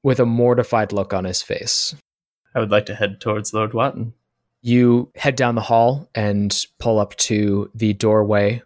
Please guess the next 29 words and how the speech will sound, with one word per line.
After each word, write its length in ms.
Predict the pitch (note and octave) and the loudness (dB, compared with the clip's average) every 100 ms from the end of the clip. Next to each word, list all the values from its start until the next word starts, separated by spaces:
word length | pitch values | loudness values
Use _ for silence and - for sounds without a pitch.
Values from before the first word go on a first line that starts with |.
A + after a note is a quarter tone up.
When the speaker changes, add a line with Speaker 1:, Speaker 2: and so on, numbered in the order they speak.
| - | -4
Speaker 1:
where 140 | G#2+ | -2
the 80 | G2 | -2
butler 400 | G2+ G#2 - G2+ | -2 -4 -2 -2
is 220 | - G2 | -2 -4
standing. 560 | - - G2+ F#2+ F#2 G2+ _ _ _ - | -4 -2 -2 -2 -6 -8 _ _ _ -6
And 320 | G#2 A2 G#2+ | -2 -2 -2
in 220 | C#3+ C#3+ | 0 2
the 80 | D3+ | 4
washroom 600 | D3+ D#3+ - G#2 F#2+ A2+ _ _ _ _ - | 4 2 -2 -4 -4 -10 _ _ _ _ -4
is 300 | G#2+ G2+ - | -2 0 0
the 180 | A#2+ | 0
body 380 | A2 A2+ A#2 A#2+ | 2 2 2 2
of 140 | A#2+ A2 | 2 0
Lord 320 | A2 A2 G2+ | 0 0 0
Wotton. 320 | G2 - - _ _ _ _ _ _ _ _ _ _ _ | -2 -2 -10 _ _ _ _ _ _ _ _ _ _ _
His 260 | - A#2+ | -4 -4
throat 360 | - C3 A#2 - | -2 0 0 0
has 160 | B2+ - | -4 -2
been 220 | A2+ G#2+ | -4 -2
cut, 260 | - B2+ - _ _ _ _ _ _ - | -2 -4 -6 _ _ _ _ _ _ -6
and 140 | B2 | -2
I 80 | B2 | 0
think 280 | A#2+ E3 - - | 0 -2 -4 -10
you 240 | A#2+ A#2 | -6 -2
know 600 | A2+ A#2 B2 G2+ D#2 - _ _ _ _ _ _ _ _ - | 0 0 0 -2 -6 -14 _ _ _ _ _ _ _ _ -6
that 160 | A2 F#2 | -4 -2
he 120 | G2 | -4
is 180 | E2+ - | -4 -6
dead. 360 | F#2 - - | -6 -8 -14